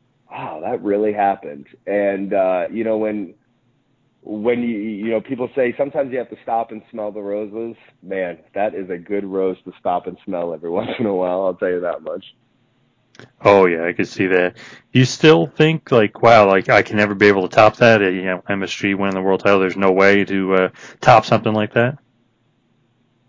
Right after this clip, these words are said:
Speaker 1: No, I mean, you could always do it again, you know, and there's, uh, then there's, there's other places that I still never wrestled in the Tokyo Dome yet. I've always wanted to do that as well.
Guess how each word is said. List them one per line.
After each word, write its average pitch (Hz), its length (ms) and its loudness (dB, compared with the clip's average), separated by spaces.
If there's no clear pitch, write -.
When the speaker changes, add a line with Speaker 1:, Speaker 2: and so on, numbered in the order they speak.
Speaker 1:
No, 156 280 2
I 87 80 -10
mean, 98 220 -8
you 95 140 -12
could 95 200 -14
always 98 260 -6
do 107 120 -6
it 98 60 -6
again, 113 360 -6
you 95 80 -10
know, 98 200 -2
and 101 160 -6
there's, 104 240 -4
uh, 101 480 -4
then 104 240 -10
there's, 101 180 -8
there's 107 180 -6
other 131 200 -4
places 123 320 -10
that 107 180 -4
I 107 180 -2
still 139 140 -6
never 117 260 -6
wrestled 107 400 -6
in 98 60 -8
the 95 60 -10
Tokyo 120 420 -8
Dome 117 280 -6
yet. 117 220 -4
I've 90 140 -2
always 95 280 -4
wanted 92 320 -6
to 85 200 -20
do 90 80 -12
that 87 240 -2
as - 120 -18
well. 90 380 0